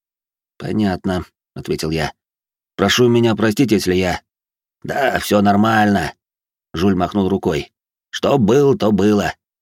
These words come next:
Надеюсь, медведь будет не такой опасный». «Эх», горько усмехнулся мой собеседник. «Второй такой встречи я точно не перенесу», добавил он и вновь взялся за бурдюк. «Да уж, представляю, каково ему было».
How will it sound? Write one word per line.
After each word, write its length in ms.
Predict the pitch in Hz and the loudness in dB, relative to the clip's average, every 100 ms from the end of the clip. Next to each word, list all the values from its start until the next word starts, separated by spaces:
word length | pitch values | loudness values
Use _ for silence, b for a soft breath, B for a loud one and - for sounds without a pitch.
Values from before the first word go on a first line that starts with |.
| _ _ | _ _
Надеюсь, 440 | - 85 131 107 | -6 -2 0 0
медведь 380 | 98 104 110 110 | 0 0 2 0
будет 320 | 90 107 98 | 0 0 0
не 80 | 104 | -2
такой 340 | 98 95 113 110 | -4 -2 0 0
опасный». 540 | 104 95 - 73 - _ _ _ _ - | 0 -2 -2 -8 -10 _ _ _ _ -6
«Эх», 540 | - 78 - - - _ _ _ _ _ _ - | -4 -4 -6 -8 -12 _ _ _ _ _ _ -4
горько 300 | 90 73 82 | -4 -2 -4
усмехнулся 520 | - 85 92 85 85 | -4 -4 -4 -4 -4
мой 140 | 85 | -4
собеседник. 600 | - 85 - 80 76 - _ _ _ _ - | -4 -4 -4 -4 -6 -10 _ _ _ _ -16
«Второй 360 | - - 139 | -8 -2 0
такой 320 | - 123 - | 0 0 2
встречи 400 | 113 - 127 113 | 0 2 0 2
я 160 | 110 107 | 2 0
точно 320 | 107 113 - | 0 -2 0
не 140 | 101 90 | 0 0
перенесу», 540 | 87 87 82 80 67 - _ _ _ _ - | -2 -4 -4 -4 -6 -12 _ _ _ _ -14
добавил 480 | 69 78 85 82 90 | -8 -4 -4 -2 0
он 180 | 101 87 | 0 -2
и 40 | |
вновь 260 | 78 92 78 | -2 -2 -2
взялся 340 | 85 80 80 | -4 -4 -6
за 120 | 78 | -6
бурдюк. 520 | 76 76 71 67 - _ _ _ _ _ _ _ - | -4 -6 -8 -10 -12 _ _ _ _ _ _ _ -10
«Да 380 | 71 110 127 | -2 0 2
уж, 200 | 113 110 | 0 -2
представляю, 800 | - 90 101 - 120 107 95 101 | -4 -4 -4 -4 -2 0 0 -2
каково 460 | 101 107 104 101 98 | 0 -2 -2 -2 0
ему 220 | 87 87 | 0 -2
было». 340 | 82 80 69 | -2 -2 -4